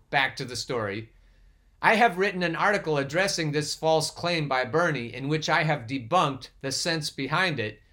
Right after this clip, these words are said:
This is me again. We read that article a few days ago if you want to go back and find it. But why is Bernie making that argument anyway?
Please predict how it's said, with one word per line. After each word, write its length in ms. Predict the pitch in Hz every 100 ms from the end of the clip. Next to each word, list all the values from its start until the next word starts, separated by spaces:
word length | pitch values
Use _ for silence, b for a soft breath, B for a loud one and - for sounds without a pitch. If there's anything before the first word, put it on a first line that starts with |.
| - 160
This 160 | 156
is 120 | 151
me 200 | 151 160
again. 420 | 143 117 104 123 - - - -
We 100 | 139
read 240 | 151 185 180
that 180 | 165 156
article 420 | 170 165 151 131
a 120 | -
few 240 | - 165
days 300 | 156 156 156
ago 300 | 139 117 117
if 120 | 120 135
you 100 | 127
want 180 | 127
to 40 | 120
go 160 | 117
back 320 | 113 120 117 123
and 160 | 107
find 320 | 135 135 120
it. 120 | 98 - - - -
But 200 | 175 180
why 260 | 180 214 285
is 260 | 302 208
Bernie 400 | 147 190 240 226
making 440 | 190 185 208 208 190
that 200 | 170 -
argument 600 | 151 214 170 135 123 139
anyway? 640 | 151 208 285 170 98 82